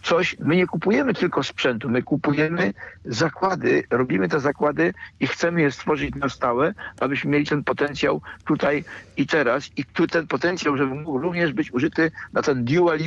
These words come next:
use, nie tylko na sprawy wojenne, bo przecież zagrożenie wojenne kiedyś się skończy. Nie będziemy do, do końca świata produkowali tylko czołgów, amunicji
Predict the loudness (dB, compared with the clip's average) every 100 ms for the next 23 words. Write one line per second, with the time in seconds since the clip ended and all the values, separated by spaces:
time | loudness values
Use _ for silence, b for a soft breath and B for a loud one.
0 | 2 2 0 -2 -2 0 0 -2 -2 0
1 | 2 2 2 -2 -4 0 0 2 0 0
2 | 0 0 2 2 2 -2 -4 B B -4
3 | 0 0 0 -2 0 0 -2 -2 -4 -2
4 | 0 2 2 0 B B B -4 -2 0
5 | -2 0 0 0 0 0 0 0 0 -2
6 | -2 0 0 2 0 -2 -2 0 2 2
7 | 0 -2 B B -4 -2 0 -2 2 0
8 | 0